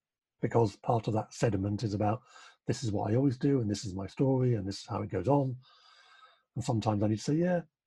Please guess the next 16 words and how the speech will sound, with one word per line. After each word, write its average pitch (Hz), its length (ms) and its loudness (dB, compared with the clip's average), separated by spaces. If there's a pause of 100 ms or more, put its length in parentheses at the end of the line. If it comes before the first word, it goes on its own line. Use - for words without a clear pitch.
(180)
but, - 200 -2 (520)
and 117 120 -2
what 113 120 0
about, 104 340 -4 (340)
and 113 120 -8
perhaps 107 320 -4
if." 113 180 -2 (840)
So 113 300 0
I 104 60 2
think 110 160 -2
it's 110 120 -4
the 117 100 4
intervention 107 640 0 (1040)
and 110 120 -6
the 107 140 -2 (100)
provision 101 600 4